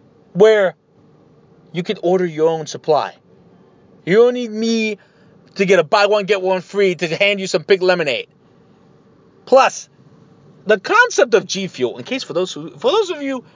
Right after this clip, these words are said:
who have asked me to sample it and to try it out, it's not a, "Oh,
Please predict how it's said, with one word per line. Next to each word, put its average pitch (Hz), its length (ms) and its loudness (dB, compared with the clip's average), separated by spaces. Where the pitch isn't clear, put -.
who 208 140 2
have 160 180 0
asked 185 340 -2
me 131 260 -8
to 127 80 -4
sample 147 460 -2
it 87 120 -16
and 160 140 0
to 151 80 -6
try 180 380 2
it 127 80 0
out, 151 320 0
it's 269 280 -2
not 359 360 0
a, 262 460 0
"Oh, 202 420 4